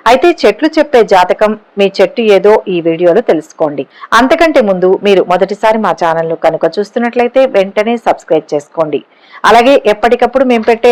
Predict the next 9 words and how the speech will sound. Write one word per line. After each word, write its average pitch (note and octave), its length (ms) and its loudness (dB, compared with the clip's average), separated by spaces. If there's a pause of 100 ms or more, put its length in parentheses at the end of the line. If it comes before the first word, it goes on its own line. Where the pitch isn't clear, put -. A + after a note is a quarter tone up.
లేటెస్ట్ F3+ 420 0
వీడియోల F3+ 360 2
కోసం F#3+ 300 -2 (180)
పక్కనే C4 400 2
ఉన్న A#3+ 120 0 (200)
బెల్ F3 220 2
సింబల్ను E3+ 460 -2
క్లిక్ F3+ 280 -2
చేయండి. D3 340 -2